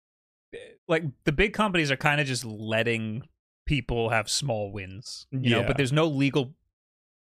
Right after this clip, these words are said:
Speaker 1: ground. There's no legal precedent.
Speaker 2: Yeah.
Speaker 1: And, uh,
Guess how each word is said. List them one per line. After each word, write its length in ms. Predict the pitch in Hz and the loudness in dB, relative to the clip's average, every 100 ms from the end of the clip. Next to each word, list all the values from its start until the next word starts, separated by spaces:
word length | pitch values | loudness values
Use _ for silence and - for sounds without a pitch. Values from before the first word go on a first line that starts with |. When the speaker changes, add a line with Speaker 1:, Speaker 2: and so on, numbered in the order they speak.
| _ | _
Speaker 1:
ground. 420 | - 135 120 110 104 | 0 2 2 -2 -2
There's 140 | 131 | 2
no 100 | 143 | 2
legal 360 | 139 131 131 131 | 2 2 2 0
precedent. 560 | - 135 120 117 104 - - | -2 -2 -2 -6 -8 -10 -2
Speaker 2:
Yeah. 380 | 123 107 101 98 - | 2 2 0 -4 0
Speaker 1:
And, 320 | 127 123 120 | 0 0 0
uh, 440 | 127 120 117 110 | 2 4 4 2